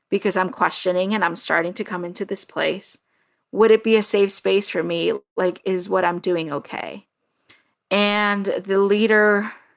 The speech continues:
kind of stayed quiet and was like, "Okay,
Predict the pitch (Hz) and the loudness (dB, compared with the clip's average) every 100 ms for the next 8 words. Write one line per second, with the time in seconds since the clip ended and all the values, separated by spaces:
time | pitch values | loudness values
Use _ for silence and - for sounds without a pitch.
0 | _ _ _ _ - 202 196 - 202 190 | _ _ _ _ -2 0 0 0 0 0
1 | - 180 180 185 - 180 185 196 190 233 | -2 0 2 2 0 -6 -10 -10 -6 -6
2 | 233 214 214 | 0 0 0